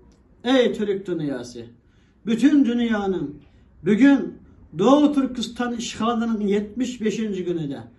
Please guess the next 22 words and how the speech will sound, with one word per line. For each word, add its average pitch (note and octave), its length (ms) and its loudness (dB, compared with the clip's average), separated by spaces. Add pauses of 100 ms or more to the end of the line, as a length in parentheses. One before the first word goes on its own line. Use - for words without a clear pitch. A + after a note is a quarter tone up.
(300)
zalim B3+ 760 2
Çin D#4+ 240 2
zulmü A#3 460 -2
karşı C4+ 580 -2 (260)
seslenmek A3 720 -2
için B3+ 600 -4
davet G3 400 -2
ediyorum. B2+ 380 -10 (1300)
Doğu C#4 280 4
Türkistan C#4 840 2
özgürlüğü A3 560 0
için F3 320 -6 (680)
her B3 340 4
bir C4+ 260 -2 (360)
oradaki C4+ 380 2
Müslüman C4+ 600 4
Uygur C4 360 2
Türklerinin A#3 800 -4 (240)
Çin F4+ 300 6
zulmünden B3 560 4
kurtulması A#3+ 600 -2
için F#3+ 440 -4